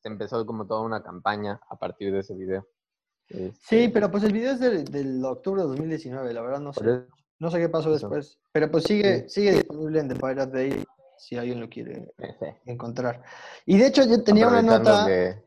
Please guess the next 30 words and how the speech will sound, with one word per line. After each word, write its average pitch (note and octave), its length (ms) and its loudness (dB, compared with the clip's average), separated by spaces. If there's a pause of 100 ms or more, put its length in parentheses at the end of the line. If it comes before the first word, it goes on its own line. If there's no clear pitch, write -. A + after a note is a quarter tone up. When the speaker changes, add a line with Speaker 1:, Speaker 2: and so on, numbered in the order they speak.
Speaker 2:
que C#3+ 160 -4
creo F3 160 0
que F3 60 -2
este - 100 -8
es - 60 -18
el D#3+ 60 -4
momento D#3 260 -2
de D3+ 120 2
Speaker 1:
que A2 60 -4
en G2+ 60 2
Speaker 2:
hacerla. - 140 2
Speaker 1:
nuestros G#2 260 0
países G2 320 -2
no G2 180 -2
importa. F#2+ 520 -6 (340)
Speaker 2:
Exactamente. B2 720 -12 (280)
Que - 80 -8
no D3+ 120 -2
tienes D#3+ 160 2
que C#3+ 60 -6
comprar C#3+ 260 2
el C#3 80 0
V C#3 180 0
P C3 140 -4
N B2+ 100 -6
que A#2 120 -10
te A#2 120 -10
vende B2 160 -8
al A#2+ 80 -10
final. A#2+ 260 -20